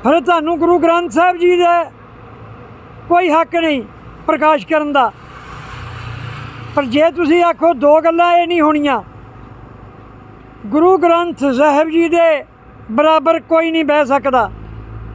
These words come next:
ਜਿਹੜਾ ਮਰਜ਼ੀ ਹੋਵੇ। ਇਹ ਪੰਥ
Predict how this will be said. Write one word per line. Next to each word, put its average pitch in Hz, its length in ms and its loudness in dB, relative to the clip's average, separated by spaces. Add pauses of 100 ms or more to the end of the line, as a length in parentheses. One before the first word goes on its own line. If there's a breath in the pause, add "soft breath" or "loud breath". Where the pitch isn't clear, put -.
(1080)
ਜਿਹੜਾ 311 340 2
ਮਰਜ਼ੀ 311 380 2
ਹੋਵੇ। 269 340 2 (2000)
ਇਹ 349 420 4 (760)
ਪੰਥ 254 320 0